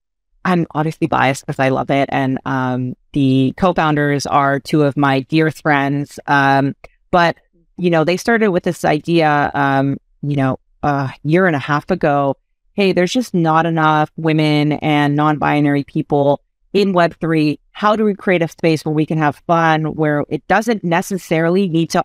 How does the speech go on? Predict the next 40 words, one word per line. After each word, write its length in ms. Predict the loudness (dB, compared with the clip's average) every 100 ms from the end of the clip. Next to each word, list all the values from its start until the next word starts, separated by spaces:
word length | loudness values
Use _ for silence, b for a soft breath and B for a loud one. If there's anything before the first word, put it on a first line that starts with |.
| 0
always 500 | 0 2 2 0 0
be 120 | -2
about 260 | 2 0 0
the 80 |
money 440 | 0 2 2 0 0
and 260 | 0 0
investing, 720 | -2 -2 -6 -6 -2 0 0 -2 _ _ -2
but 140 | 0
we 140 | 0 -2
can 180 | -2 -4
create 320 | 0 2 2
options 600 | 2 0 0 0 0 -2
that, 320 | 0 2 0 -2 _ _ _ -2
um, 400 | 0 2 0 -4 _
sit 240 | -6 -2
outside 420 | 0 0 0 0 0
of 120 | 0
that 300 | 0 0 -2
and 260 | -4 -4 -4
show 240 | -2 -2
people 540 | -2 -4 -2 -2 -2 0
the 160 | 2
incredible 720 | 2 -2 -2 -2 -2 -2 -2
kind 160 | 0 -2
of 80 | 0
opportunities 720 | -2 -2 -6 -4 0 0 0
in 180 | -2 2
Web 160 | 0
three 220 | 0 -2 0
and 140 | 0
what 100 | 0
it 60 | 0
really 280 | 2 2
means?" 340 | 2 2 2 0
And 100 | -2
we 100 | 0
can 160 | 0
have 200 | 0 -2
people 280 | -4 -10 -12
ask 120 | -20